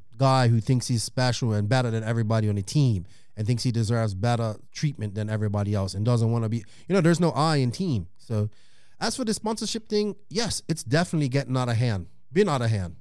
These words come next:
It's not getting out of hand. It's been out of hand. I definitely wanna see sponsorship be-, become prestigious again. But we just, it's, it's just gonna be a difficult journey.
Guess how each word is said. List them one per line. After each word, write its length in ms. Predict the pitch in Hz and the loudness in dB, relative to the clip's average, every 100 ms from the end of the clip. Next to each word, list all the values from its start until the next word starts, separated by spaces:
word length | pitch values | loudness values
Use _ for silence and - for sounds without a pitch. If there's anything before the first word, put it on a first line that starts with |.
| - - - | -18 -18 -12
It's 140 | 131 | -4
not 220 | 160 147 | -2 -2
getting 300 | 98 147 147 | 0 0 0
out 100 | 117 | -2
of 80 | 107 | -2
hand. 180 | 110 107 | -2 -2
It's 140 | 135 127 | -4 -6
been 400 | 95 107 160 143 | -8 -4 -2 -2
out 160 | - 139 | -4 -4
of 120 | 123 | -2
hand. 260 | 110 92 82 - - - - | -2 -2 -6 -12 -18 -18 -8
I 100 | 202 | -4
definitely 380 | 170 190 208 170 | 0 0 2 2
wanna 200 | 147 139 | 2 0
see 200 | - 143 | 0 -2
sponsorship 560 | - 135 139 127 127 - | -2 -4 -4 -4 -6 -6
be-, 120 | 117 - | -10 -10
become 340 | 127 120 131 123 | -8 -4 -2 -2
prestigious 580 | 117 - 143 139 107 107 | -4 -4 -4 -4 -6 -6
again. 280 | 95 87 80 - - - - - - | -6 -6 -10 -16 -18 -18 -18 -18 -8
But 220 | - 151 - - - - - - - | -4 -4 -6 -18 -18 -18 -18 -18 -4
we 80 | 151 | -2
just, 320 | 160 160 - - | -2 -4 -6 -4
it's, 300 | 147 - - | -4 -4 -4
it's 160 | 143 | -2
just 220 | 156 151 151 | 0 0 0
gonna 140 | 143 | 0
be 100 | 139 | 0
a 40 | |
difficult 440 | 123 143 - 135 117 | 2 0 0 -2 -2
journey. 340 | 123 107 87 | 0 -2 -4